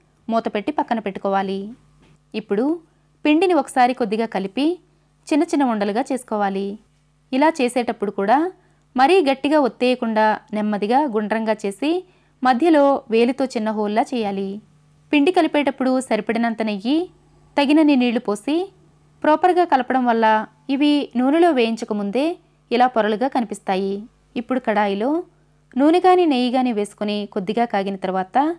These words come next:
ఒక్కొక్కటిగా వీటిని వేసి మంట లో ఫ్లేమ్లో ఉంచి నెమ్మదిగా వేగనివ్వాలి. ఇవి నూనెలో కొంచెం బిగుసుకొని పైకి తేలిన తర్వాత మంట మీడియం ఫ్లేమ్లోకి టర్న్ చేసి గోల్డెన్ కలర్ వచ్చే వరకు అటు ఇటు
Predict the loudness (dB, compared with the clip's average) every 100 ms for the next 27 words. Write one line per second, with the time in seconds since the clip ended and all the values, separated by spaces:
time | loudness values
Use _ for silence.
0 | _ _ _ _ -2 -2 0 0 0 2
1 | 2 2 -2 -2 -2 -2 -4 -4 -4 -6
2 | -6 -4 -2 -4 -4 -6 -4 -4 -6 -6
3 | -4 -4 -8 _ _ -4 -2 0 0 0
4 | 0 0 -2 -2 -2 -4 -8 -12 _ _
5 | _ -4 0 2 2 -2 -2 2 4 6
6 | 4 2 0 0 -2 -4 -6 -4 0 -2
7 | -4 _ _ _ 0 2 2 2 2 2
8 | 0 2 0 2 2 2 0 -4 -4 -2
9 | -2 -2 -2 -2 -4 -4 -6 -4 -4 -4
10 | -6 -6 -4 -4 -6 _ _ _ -2 2
11 | 4 4 2 0 0 -2 -4 -4 -4 -2
12 | -2 -2 -4 -4 -4 -4